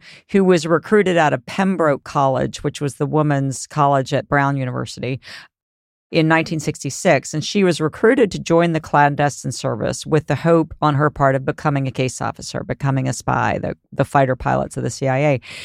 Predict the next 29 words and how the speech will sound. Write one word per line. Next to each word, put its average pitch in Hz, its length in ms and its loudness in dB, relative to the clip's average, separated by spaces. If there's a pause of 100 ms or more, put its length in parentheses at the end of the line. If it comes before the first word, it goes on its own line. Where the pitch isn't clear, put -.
(380)
And 175 200 6
instead, 233 520 0
they 180 120 2
tried 185 500 0
to 170 100 -4
rout 156 400 0
her. 127 160 -4
They 175 160 2
had 165 260 -2 (240)
just 190 220 -2
sort 175 180 2
of 123 160 -2
dangled 135 540 0
this, 135 480 -4
um, 139 260 2
manipulatively. 127 1400 0 (340)
And 160 240 4
once 175 280 2
she 165 240 -2
signed 147 420 0
on, 151 300 2
they 139 120 0
tried 143 360 0
to 147 80 -2
route 139 280 0
her 135 120 -2
into 143 420 -2
the, 135 240 2
um, 123 320 0